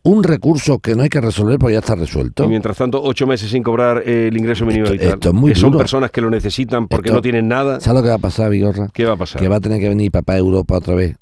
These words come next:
Speaker 1: a decir,
Speaker 2: A poner
Speaker 1: ¿no?
Speaker 2: firme.
Speaker 1: ¿Tú sabes que Europa está diciendo otra vez que lo del tema de la bra-, de la brecha,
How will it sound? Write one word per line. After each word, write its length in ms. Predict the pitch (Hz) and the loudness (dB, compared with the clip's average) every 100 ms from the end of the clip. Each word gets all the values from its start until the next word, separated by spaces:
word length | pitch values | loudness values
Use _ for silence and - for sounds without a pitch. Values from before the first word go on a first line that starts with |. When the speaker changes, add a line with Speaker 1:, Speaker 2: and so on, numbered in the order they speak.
| _ | _
Speaker 1:
a 120 | - | -4
decir, 220 | 82 76 90 | -2 -2 0
Speaker 2:
A 40 | |
poner 180 | 78 110 | 0 0
Speaker 1:
¿no? 20 | |
Speaker 2:
firme. 240 | 101 110 95 | -2 -4 0
Speaker 1:
¿Tú 40 | 101 | 2
sabes 220 | 131 147 | 4 2
que 120 | - | 2
Europa 340 | 120 104 101 98 | 2 4 2 0
está 160 | - | 0
diciendo 300 | 98 80 98 | 0 2 0
otra 140 | 90 92 | 0 0
vez 140 | 92 85 - - | 2 0 -2 -4
que 140 | 92 | -2
lo 140 | 82 | 0
del 260 | 85 82 78 | 2 0 0
tema 200 | - 85 | -2 0
de 60 | 82 | 0
la 100 | 82 | 0
bra-, 240 | 85 85 - | 0 0 -2
de 200 | 85 85 | -4 -2
la 100 | 85 | 0
brecha, 920 | 80 87 - 85 80 80 76 76 73 | 2 0 -2 -2 0 2 0 0 -4